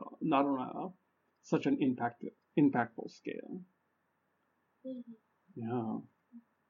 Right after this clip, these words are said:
Speaker 1: Mm.
Speaker 2: Definitely. Yeah, and then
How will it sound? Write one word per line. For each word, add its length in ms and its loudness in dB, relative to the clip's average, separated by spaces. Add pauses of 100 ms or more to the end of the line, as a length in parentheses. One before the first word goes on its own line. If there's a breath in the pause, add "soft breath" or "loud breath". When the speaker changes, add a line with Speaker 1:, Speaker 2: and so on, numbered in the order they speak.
(200)
Speaker 1:
Mm. 160 0 (920)
Speaker 2:
Definitely. 460 -4 (1200)
Yeah, 220 6 (200)
and 140 2
then 480 2